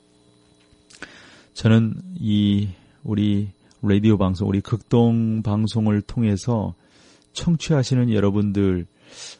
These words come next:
어, 특별히 그 홈피에 남겨주시는 그 내용들을 이렇게 보게 되는데 얼마나 감사한지 몰라요. 어, 은혜를 받으신다는 그러한 내용들, 특별히 큰 힘이 된다고 하는,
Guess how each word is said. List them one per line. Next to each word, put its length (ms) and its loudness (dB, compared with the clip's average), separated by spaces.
어, 280 -2
특별히 400 0
그 120 0
홈피에 640 2
남겨주시는 1120 0
그 360 -2
내용들을 480 0
이렇게 220 -6
보게 320 -2
되는데 460 -2
얼마나 340 2
감사한지 560 -4
몰라요. 480 -6
어, 60 -6
은혜를 540 2
받으신다는 920 -2
그러한 400 -2
내용들, 640 0
특별히 600 -4
큰 240 -2
힘이 340 2
된다고 480 2
하는, 260 2